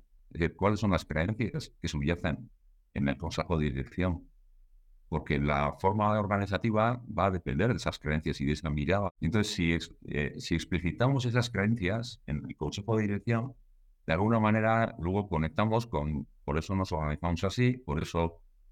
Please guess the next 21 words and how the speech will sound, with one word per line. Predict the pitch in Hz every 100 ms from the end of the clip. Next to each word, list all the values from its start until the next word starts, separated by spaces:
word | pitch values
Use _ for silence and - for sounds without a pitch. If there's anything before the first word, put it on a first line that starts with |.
| -
gestionamos | 92 - 92 92 87
las | 82 -
or-, | 82 -
los | 80 87
objetivos | 85 82 92 85
de | 82
esta | -
manera, | 98 120 127 120
gestionamos | - - 82 92 82
la | 82
información | 87 87 90 85
de |
esta | 85 98
manera, | 101 113 120 120 - - -
por | 85
eso | 101 98
tienen | 98 85
este | 82 85
nivel | 80 87
de | 92
autonomía, | 101 110 120 120 117